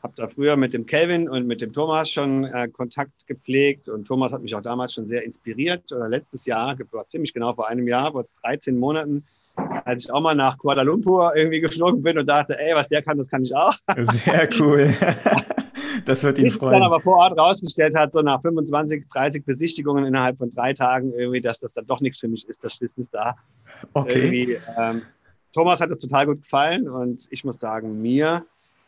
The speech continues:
Speaker 1: war die Luftfeuchtigkeit einfach zu hoch. Irgendwie, ich
Speaker 2: Mhm.
Speaker 1: hab's da komplett zermürbt
Speaker 2: Mhm.
Speaker 1: irgendwie und bin dann auch gleich weitergeflogen. Irgendwie hab ich gesagt, „Gut, das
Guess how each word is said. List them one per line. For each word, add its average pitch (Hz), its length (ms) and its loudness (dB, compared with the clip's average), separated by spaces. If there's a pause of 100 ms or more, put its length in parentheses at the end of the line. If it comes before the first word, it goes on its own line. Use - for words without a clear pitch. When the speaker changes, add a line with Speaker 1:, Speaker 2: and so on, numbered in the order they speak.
(100)
Speaker 1:
war 120 160 0
die 127 80 0
Luftfeuchtigkeit 131 760 -2
einfach 117 200 -8
zu 123 180 -6
hoch. 120 300 -2
Irgendwie, 120 260 0
ich 147 60 6
Speaker 2:
Mhm. 156 40 6
Speaker 1:
hab's 185 160 4
da 110 80 -8
komplett - 400 -16
zermürbt 139 560 2
Speaker 2:
Mhm. 120 60 -14 (100)
Speaker 1:
irgendwie 131 260 -2
und 123 260 -6
bin 131 140 -2
dann 127 140 -2
auch 110 120 -6
gleich 113 300 -10
weitergeflogen. 113 640 -6
Irgendwie 110 180 -14
hab 110 80 -16
ich - 60 -20
gesagt, 107 160 -18
„Gut, 147 160 -4
das - 240 -6